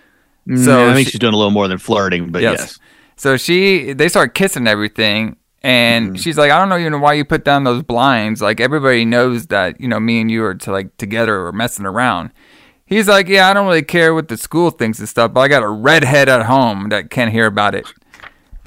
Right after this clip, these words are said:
Speaker 2: And then, like, basically,
Speaker 1: All right.
Speaker 2: our boy, our
Speaker 1: <laughs>
Speaker 2: boy right now, Doctor, he wants some sex right there in the room. But she's like, "No,
Speaker 1: Yeah.
Speaker 2: no, no.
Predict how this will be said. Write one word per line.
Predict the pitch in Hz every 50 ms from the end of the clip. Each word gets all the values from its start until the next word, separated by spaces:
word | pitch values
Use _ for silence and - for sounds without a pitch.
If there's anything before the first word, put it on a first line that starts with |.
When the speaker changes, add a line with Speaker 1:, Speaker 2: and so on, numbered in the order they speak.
| - - - _ _ - _ _ - -
Speaker 2:
And | 113 120
then, | 139 156 160
like, | 147 143 139 123
basically, | 160 196 226 226 - 147 143 196 190 180 175
Speaker 1:
All | 160 156
right. | 151
Speaker 2:
our | 139
boy, | 156 160 170 170 165 160 -
our | - 147 139
Speaker 1:
<laughs> |
Speaker 2:
boy | 131 156 185 202 185 165 151 147
right | 135 139 135 -
now, | 123 135 131 131 123 120 120 120 107 - - _
Doctor, | 135 117 131 139 143 - - 120 117
he | 123 147
wants | 151 160 160 151 -
some | 131 117
sex | 110 - 147 135 127 120 -
right | 127 120 120 -
there | 127 127
in | 123 113
the | 104
room. | 107 131 135 120 82 - - - _ _ _ _ _ _ _ -
But | 117 117 -
she's | 147 151 131
like, | 135 127 120 117 104
"No, | 123 131 120
Speaker 1:
Yeah. | 117
Speaker 2:
no, | 123 123
no. | 120 113 101 92 -